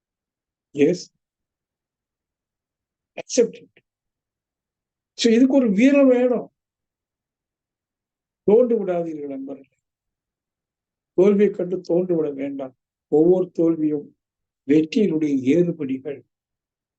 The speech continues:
இதை நான் வாழ்க்கையில சந்திச்சு சொல்றேன். சும்மா ஏதோ இப்பத்திக்கு உங்களுக்கு பேசுறதுக்கு, அழகா பேசுறதுக்கு அல்ல. நானும் வாழ்க்கையில எவ்வளவோ எழுபத்தைந்து ஆண்டு கடந்து வந்திருக்கிறேன்.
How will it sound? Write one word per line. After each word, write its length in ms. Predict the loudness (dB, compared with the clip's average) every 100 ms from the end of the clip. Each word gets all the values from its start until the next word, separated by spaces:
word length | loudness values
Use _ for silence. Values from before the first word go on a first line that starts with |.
| _ _ _ _ _ _ _
இதை 200 | 0 2
நான் 180 | 2 0
வாழ்க்கையில 380 | 0 0 0 -2
சந்திச்சு 480 | -4 -6 0 0 0
சொல்றேன். 440 | -6 -6 -6 -10 -18 _ _ _ _ _ _ _ _ _
சும்மா 160 | -2 2
ஏதோ 240 | 4 4
இப்பத்திக்கு 500 | 4 2 -6 -4 -6
உங்களுக்கு 420 | -4 -6 -8 -4
பேசுறதுக்கு, 680 | -2 -2 -2 -4 -4 -6 -6
அழகா 320 | -4 -6 -4
பேசுறதுக்கு 500 | -4 -4 -10 -8 -12
அல்ல. 260 | -12 -14 -16 _ _ _ _ _ _ _ _ -6
நானும் 320 | 0 4 4
வாழ்க்கையில 460 | 4 2 2 2
எவ்வளவோ 340 | 2 2 2 0
எழுபத்தைந்து 680 | 0 -2 -2 -2 -4 -2 -4
ஆண்டு 240 | -4 -4
கடந்து 360 | -6 -6 -6 -6
வந்திருக்கிறேன். 640 | -6 -8 -10 -12 -18 -20